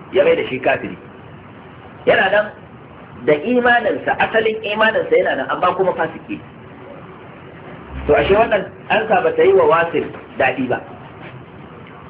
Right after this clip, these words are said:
Sai ta ke ce, "Ya za a ce mu'minun ne fasik?" Ai, ba za ta yiwu ba. Ya za a ce masa to? Ya ce, "Bi manzilatin bainal manzilatayn." Shi ba mu'mini ba, shi ba kafiri ba.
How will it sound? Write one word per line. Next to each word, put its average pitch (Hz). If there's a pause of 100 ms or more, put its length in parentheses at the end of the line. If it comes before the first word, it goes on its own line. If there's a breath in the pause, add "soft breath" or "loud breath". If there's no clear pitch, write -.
(380)
Sai 185
ta 202
ke 190
ce, 185
"Ya 160
za 160
a 180
ce 175
mu'minun 170
ne 131
fasik?" - (320)
Ai, 160
ba 151
za 139
ta 123
yiwu 98
ba. 98 (2250)
Ya 165
za -
a 185
ce 190
masa 170
to? 135 (640)
Ya -
ce, 175
"Bi 147
manzilatin 185
bainal 165
manzilatayn." 123 (1900)
Shi 196
ba 339
mu'mini 190
ba, 190
shi 185
ba 156
kafiri 131
ba. 104